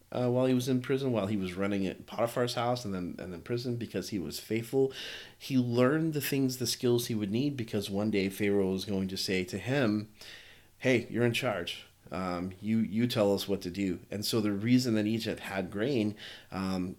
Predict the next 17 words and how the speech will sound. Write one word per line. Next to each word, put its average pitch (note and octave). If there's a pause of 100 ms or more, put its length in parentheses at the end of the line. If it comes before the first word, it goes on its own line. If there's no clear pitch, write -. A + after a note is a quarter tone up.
after G#2+
the G2
seven G#2
years F#2+
of F2+
plenty B2+
and F#2+
then F#2
into F#2+
the F#2+
seven G2
years F#2
of D#2
drought B2 (340)
was A2
because A#2+
of G2+